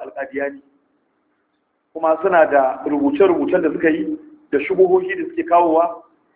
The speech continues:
wanda idan mutum mai karamin ilimi ne ma yana iya zurfawa ciki, yana, yana abin nan, zurmawa ciki. An gane ku? Aƙida ce wanda malamai na duniya gaba ɗaya sun yi ijma'i ta yi ridda.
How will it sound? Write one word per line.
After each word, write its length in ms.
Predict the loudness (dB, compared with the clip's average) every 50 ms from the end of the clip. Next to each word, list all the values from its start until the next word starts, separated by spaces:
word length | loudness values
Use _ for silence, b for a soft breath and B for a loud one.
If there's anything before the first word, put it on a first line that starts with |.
| _ _ _ -10
wanda 340 | -8 -4 0 2 2 4 2 0
idan 240 | 0 0 0 0 -2
mutum 240 | -4 -2 -2 0
mai 100 | 0 0 2
karamin 300 | 4 4 4 2 0 0
ilimi 280 | -2 -2 -2 -2 -2
ne 80 | -2 0
ma 120 | 0 0 0
yana 160 | 0 -2 -2
iya 120 | -2 -2 -2
zurfawa 380 | -4 -4 -2 0 2 2 0
ciki, 220 | 0 -4 -12 -10 -6
yana, 140 | -4 -4 -2
yana 340 | -2 -2 0 0 -2 -2 -6 -12 -18 -20 _ _
abin 240 | -4 -2 -2 -2 -2 -4
nan, 180 | -6 -8 -10 _ _ _ _ _ _ _ _ _ 0
zurmawa 340 | 0 2 2 2 2 0 -2
ciki. 220 | -6 -10 -14 _ _ _ _ _ _ _ _ _ _ _ _ _ _ _ _ _ _ _ -6
An 100 | -4 -2
gane 180 | 0 -2 -2 -2 -4
ku? 260 | -4 -6 -6 -8 -12 -14 -16 -18 -20 -20 -20 _ _ _ _ _ -4
Aƙida 380 | -4 -2 0 2 2 2 2 2
ce 100 | 0 0
wanda 240 | 0 0 2 0 2
malamai 420 | 2 2 2 2 0 -2 -2 -4
na 100 | -4 -6
duniya 400 | -6 -6 -6 -2 0 2 2 2
gaba 180 | 2 2 0 0
ɗaya 120 | 0 -2 -8 -8
sun 100 | -10 -8
yi 120 | -6 -4 -4
ijma'i 300 | 0 0 0 0 0 0 0
ta 100 | 0 0
yi 100 | 2 0
ridda. 380 | -2 -4 -2 0 0 0 0